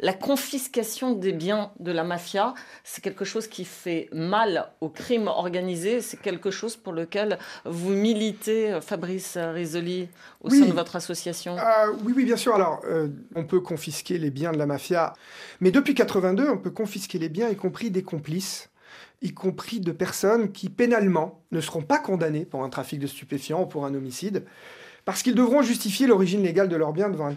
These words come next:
Speaker 2: tribunal administratif. Alors, c'est une confiscation révolutionnaire, parce que, vous comprenez, les Italiens, ils sont bons au football, quand c'est une difficulté, ils dribblent, voyez. Donc, euh, euh, le blanchiment, c'est compliqué de lutter contre le blanchiment.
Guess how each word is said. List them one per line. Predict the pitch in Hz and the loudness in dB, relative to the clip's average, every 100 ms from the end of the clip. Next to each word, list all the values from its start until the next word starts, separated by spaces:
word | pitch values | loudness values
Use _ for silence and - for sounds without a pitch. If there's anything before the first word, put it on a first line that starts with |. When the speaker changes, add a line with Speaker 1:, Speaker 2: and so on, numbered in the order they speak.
| 143 | -8
Speaker 2:
tribunal | - 143 147 180 | -8 -4 -2 0
administratif. | 147 143 135 - 127 - - - | 0 -2 -4 -10 -12 -14 -18 -14
Alors, | 123 120 | -10 -10
c'est | - | -4
une | 180 | -4
confiscation | - 208 208 190 196 196 185 | -2 -2 -4 -2 0 0 2
révolutionnaire, | 196 208 196 240 294 | 2 2 2 2 2
parce | 262 - | 0 2
que, | 190 | 0
vous | - | 0
comprenez, | - 180 247 | -6 -2 -2
les | 160 | -2
Italiens, | 156 180 202 | -6 -4 -4
ils | 147 | -6
sont | 147 | -6
bons | 156 233 | 0 0
au | |
football, | - 165 202 247 | 0 -2 2 2
quand | 247 147 - | 0 -14 -12
c'est | 196 | -4
une | 190 | -2
difficulté, | 151 156 190 147 127 240 | -2 -10 -12 -12 -4 -2
ils | 120 | -2
dribblent, | 90 175 - 95 - - - | -2 -6 -4 -4 -6 -16 -8
voyez. | - 170 254 269 - - | -4 0 -2 -4 -12 -6
Donc, | 196 233 220 | 2 2 4
euh, | 190 180 - | 4 4 0
euh, | 175 170 | 0 0
le | 185 262 | 2 2
blanchiment, | 220 196 240 294 | 2 0 0 0
c'est | - 311 | 0 -2
compliqué | 208 196 - | -2 -6 -12
de | 123 | -14
lutter | 120 120 | -14 -18
contre | - - | -18 -18
le | - | -16
blanchiment. | - - - | -16 -16 -18